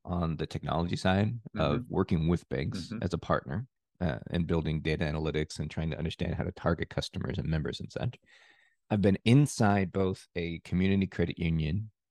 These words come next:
Speaker 1: that was less than fifty employees,
Speaker 2: Mm-hmm.
Speaker 1: just a couple hundred million in assets, serving a medical-focused employee group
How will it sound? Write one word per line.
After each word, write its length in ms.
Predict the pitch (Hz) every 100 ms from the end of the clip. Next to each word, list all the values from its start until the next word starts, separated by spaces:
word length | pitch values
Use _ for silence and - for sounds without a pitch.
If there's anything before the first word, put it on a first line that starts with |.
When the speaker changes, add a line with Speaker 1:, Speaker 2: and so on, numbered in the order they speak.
| -
Speaker 1:
that 160 | -
was 400 | 85 85 80 - -
less 220 | 92 90
than 120 | 98
fifty 300 | - 87 -
employees, 640 | 90 78 87 82 - 139 - _ -
Speaker 2:
Mm-hmm. 280 | 95 82 117
Speaker 1:
just 160 | - -
a 60 | 95
couple 260 | 92 95
hundred 200 | 90 87
million 260 | 80 80 76
in 100 | 71
assets, 560 | - - - - - _ _ _ _ _ _ _
serving 460 | - 104 95 92 90
a 160 | 90 87
medical-focused 1700 | 85 82 85 107 92 87 82 76 87 95 - 90 80 82 76 - - -
employee 420 | 90 87 78 80
group 300 | - - -